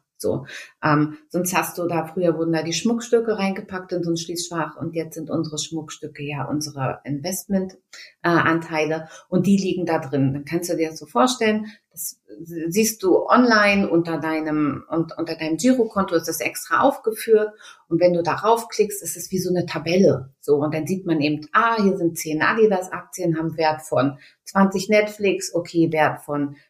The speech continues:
fünfzig Anteile vom M S C I World, von, und dann siehst du dort die Summe, du siehst den Betrag und, ähm, wie gesagt, kannst dir das halt immer aus-, anschauen. Das ist eigentlich wirklich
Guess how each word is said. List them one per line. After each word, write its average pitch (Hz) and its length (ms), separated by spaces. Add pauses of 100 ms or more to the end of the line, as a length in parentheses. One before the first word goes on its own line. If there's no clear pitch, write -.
(140)
fünfzig 214 500
Anteile 185 680
vom 180 180
M 165 140
S 170 120
C 180 100
I 160 220
World, 175 380
von, 139 320 (320)
und 185 260 (120)
dann 214 340
siehst 208 240
du 170 60
dort 160 200
die 170 100
Summe, 247 320
du 180 100
siehst 165 280
den 151 120
Betrag 196 640
und, 165 320 (160)
ähm, 156 400
wie 170 100
gesagt, 185 460
kannst 156 260
dir 175 100
das 170 220
halt 165 180
immer 170 280
aus-, - 260
anschauen. 180 380
Das 160 160
ist - 120
eigentlich 170 320 (240)
wirklich 185 380